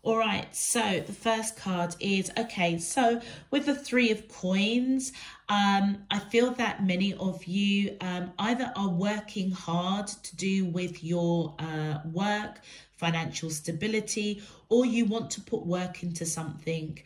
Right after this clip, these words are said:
I feel that they are guiding you also to put work, um,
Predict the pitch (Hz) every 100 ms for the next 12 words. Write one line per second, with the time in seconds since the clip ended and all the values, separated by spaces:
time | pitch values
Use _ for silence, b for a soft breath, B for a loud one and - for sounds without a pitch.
0 | B B B B 202 214 - 240 247 262
1 | 233 - 185 196 190 185 180 170 160 -
2 | 170 185 196 196 180 165 - 170 170 214
3 | 202 202 - - 170 - 160 170 180 226
4 | 247 - - B B B _ _ 190 185
5 | 180 175 170